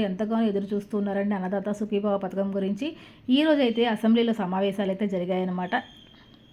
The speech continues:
ఈ అసెంబ్లీలో బడ్జెట్ని అయితే ప్రవేశపెట్టడం జరిగింది. ఈ బడ్జెట్ సమావేశాల్లో రైతులకైతే పెద్ద ప్రాధాన్యత ఇస్తూ పెద్ద పీట వేశారండి రైతుల గురించి. ఎప్పటి నుంచో ఈ అన్నదాత సుఖీభవ పథకం గురించి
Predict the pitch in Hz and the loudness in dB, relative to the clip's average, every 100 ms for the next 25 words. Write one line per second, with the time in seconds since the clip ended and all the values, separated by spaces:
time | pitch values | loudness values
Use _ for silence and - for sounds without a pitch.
0 | - - - - - - - 214 254 233 | -20 -20 -20 -20 -20 -18 -2 4 4 6
1 | 233 226 233 214 190 226 226 214 226 202 | 6 6 4 2 2 0 0 0 0 0
2 | 185 196 214 202 196 196 190 202 202 370 | -2 -2 -2 -2 -2 0 0 -2 -2 -4
3 | - - - - 277 320 269 233 277 269 | -6 -16 -20 -6 -2 2 4 4 2 2
4 | 233 226 220 214 214 247 233 196 226 269 | 4 4 2 0 2 2 2 0 2 0
5 | 247 220 254 233 196 208 202 - 208 202 | 0 0 0 0 0 -2 -2 -4 0 2
6 | 214 240 233 233 196 - 196 180 - - | 4 2 2 2 0 -4 -4 -4 -6 -20
7 | - - 226 208 240 220 226 214 202 208 | -20 -2 0 2 4 2 2 2 2 2
8 | 202 202 285 233 202 214 208 202 202 294 | 2 2 2 2 2 2 2 2 0 0
9 | 427 - - 214 220 285 277 285 277 294 | -2 -2 -6 -2 0 2 4 4 2 2
10 | 240 214 226 240 233 220 220 220 214 208 | 4 4 2 2 0 0 2 4 2 0
11 | 190 214 202 202 202 190 | -4 -2 0 0 0 0